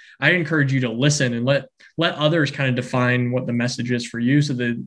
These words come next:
then when you go back to those people, you're just stating what they have back to them. And that message really resonates with them 'cause it's literally what they've said to you in previous conversations. So I think that was something that was really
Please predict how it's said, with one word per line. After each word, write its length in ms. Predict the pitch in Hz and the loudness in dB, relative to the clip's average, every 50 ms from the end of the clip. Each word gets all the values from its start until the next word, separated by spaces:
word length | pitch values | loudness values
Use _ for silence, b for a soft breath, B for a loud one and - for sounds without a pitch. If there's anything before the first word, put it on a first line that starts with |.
| - - | -4 -2
then 240 | 139 135 131 131 131 | 0 2 2 2 0
when 120 | 131 135 | 0 2
you 100 | 139 147 | 2 2
go 160 | 143 147 127 | 2 2 2
back 280 | 120 127 127 131 139 - | 2 0 0 0 -2 -4
to 100 | - 165 | -2 -2
those 200 | 160 170 175 170 | 0 0 0 -2
people, 520 | - - 185 180 - 185 185 175 - - b b b b b b b b b b - | -2 -2 -2 0 2 2 2 0 -2 -6 b b b b b b b b b b -2
you're 120 | 170 190 | 0 2
just 220 | 185 170 147 - - | 2 2 0 -2 -2
stating 400 | - 160 156 156 156 147 135 131 | 0 2 2 4 4 2 0 -2
what 120 | 127 - | -2 -2
they 160 | 131 139 135 | 0 0 2
have 440 | 131 131 127 120 117 120 120 - - | 2 0 0 -2 -2 -6 -8 -4 0
back 300 | 120 120 123 135 151 - | 2 4 4 2 2 -2
to 80 | - 180 | -4 -4
them. 400 | 160 175 185 190 190 202 196 196 B B B B B - | -2 0 2 2 4 2 2 0 B B B B B 0
And 120 | 135 135 | 0 2
that 120 | 139 135 | 2 2
message 320 | 143 139 131 - 139 127 123 | 0 0 0 0 0 0 2
really 220 | 127 123 120 117 | 2 2 2 2
resonates 420 | 117 127 127 120 120 120 117 117 - | 2 2 2 2 0 -2 -2 -2 -4
with 100 | 110 117 | -4 -4
them 180 | 117 117 117 | -4 -4 -4
'cause 120 | 117 117 117 | -4 -4 -4
it's 340 | 117 117 - - - - _ _ _ _ _ _ _ - | -4 -4 -6 -10 -18 -20 _ _ _ _ _ _ _ -4
literally 420 | 147 143 156 160 151 143 135 131 | 0 2 2 4 4 2 2 0
what 160 | 123 127 123 127 | 0 -2 -2 -2
they've 200 | 123 120 117 - | -2 -2 -2 -2
said 220 | - 120 117 117 | -2 -2 -2 0
to 100 | - 123 | 0 0
you 100 | 120 117 | 0 0
in 80 | 113 117 | 0 -2
previous 380 | - - 117 120 131 135 135 - | -2 0 2 2 2 2 2 0
conversations. 680 | 143 143 143 143 143 - 156 151 147 160 156 143 135 | 0 0 2 2 2 2 0 0 0 0 0 0 0
So 100 | 151 143 | 2 0
I 80 | 139 | 2
think 180 | 139 - 220 202 | 2 2 0 0
that 180 | 151 156 170 156 | 0 0 0 0
was 120 | 147 - | -2 -2
something 300 | - 135 127 131 131 127 | 0 -2 0 0 0 0
that 60 | 123 | 0
was 160 | 123 120 127 | 0 0 2
really 320 | 127 123 120 117 117 127 | 2 2 2 0 -2 -6